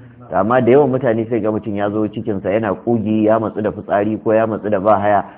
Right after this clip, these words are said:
ana idar da sallah ka ga ya fita ya fita. Me ya zafi?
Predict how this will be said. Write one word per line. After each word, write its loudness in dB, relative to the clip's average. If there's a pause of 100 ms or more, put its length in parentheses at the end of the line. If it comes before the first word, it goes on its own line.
(180)
ana 2
idar 4
da 0
sallah 4
ka -4
ga 2
ya 4
fita 6
ya 6
fita. -2 (560)
Me -2
ya 0
zafi? 2